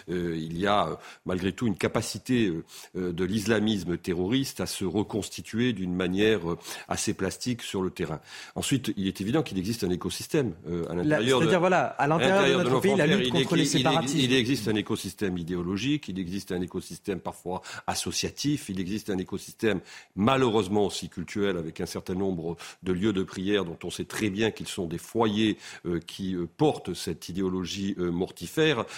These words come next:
Speaker 1: et que on est très loin, en l'occurrence, d'avoir réussi à démanteler, à détricoter cet écosystème par, euh, parfois, euh, faiblesse politique ou faiblesse idéologique, par le fait qu'on est un État de droit et que l'État de droit, en effet,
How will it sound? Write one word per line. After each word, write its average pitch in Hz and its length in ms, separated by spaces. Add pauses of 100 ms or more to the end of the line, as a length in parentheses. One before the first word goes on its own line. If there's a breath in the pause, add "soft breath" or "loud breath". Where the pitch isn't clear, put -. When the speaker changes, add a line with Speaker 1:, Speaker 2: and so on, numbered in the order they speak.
(140 loud breath)
Speaker 1:
et 95 100
que 104 460
on 95 180
est 110 240
très - 220
loin, 139 340 (260 loud breath)
en 95 140
l'occurrence, 98 560
d'avoir 92 480
réussi 104 600
à 90 100
démanteler, 104 640
à 95 80
détricoter 107 720 (240 loud breath)
cet - 280
écosystème 104 640 (380 loud breath)
par, 104 380
euh, - 20
parfois, 101 560
euh, 87 140
faiblesse 95 560
politique 95 560
ou - 40
faiblesse 90 480
idéologique, 107 580 (220 loud breath)
par 92 120
le 107 80
fait 117 260
qu'on 98 160
est 113 180
un 92 60
État 92 240
de 95 120
droit 98 380
et 85 60
que 90 140
l'État 98 260
de 101 140
droit, 98 220
en 95 120
effet, 107 400